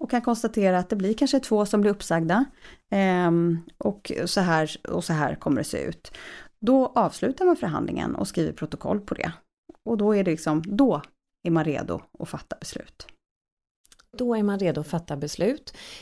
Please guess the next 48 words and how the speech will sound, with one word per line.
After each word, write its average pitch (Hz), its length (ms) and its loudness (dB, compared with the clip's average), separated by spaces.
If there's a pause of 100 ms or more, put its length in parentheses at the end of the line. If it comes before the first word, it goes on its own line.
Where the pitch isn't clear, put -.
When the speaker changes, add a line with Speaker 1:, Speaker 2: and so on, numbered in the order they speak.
(100)
Speaker 2:
Eh, 190 240 0
har 240 220 -2
man 220 200 2
i 214 60 2
det, 254 320 -6 (160)
i 220 340 0
det 254 220 -2
läget 160 500 -2
redan 151 520 -2
bestämt 214 500 -4
då - 100 -6
vilka 156 380 -6
det 151 100 -4
blir 151 320 -6
som 147 240 -4
blir 147 380 -6
uppsagda, 233 640 -6
menar 175 280 -4
du? - 100 -10
Eller 165 440 -2 (340)
kan 190 120 -4
man 196 100 2
Speaker 1:
Ja, 190 60 0
Speaker 2:
säga 214 160 6
att 254 80 0
Speaker 1:
man 226 140 6
Speaker 2:
det 240 60 6
Speaker 1:
är, 240 100 6
Speaker 2:
är 170 140 -2
Speaker 1:
nej, 233 300 2
inte 226 200 0
vilka 214 460 2 (140)
som - 160 -4
är 208 40 4
uppsagda, 190 340 2
utan 190 200 2
man 196 240 4
är, 185 340 4
man 190 180 6
har, 185 320 4
eh, 180 260 4
bestämt 180 520 2
vilka 175 140 -2
tjänster 175 680 0
som 254 160 -2
ska 214 140 -2
tas 170 200 -8
bort. - 420 -16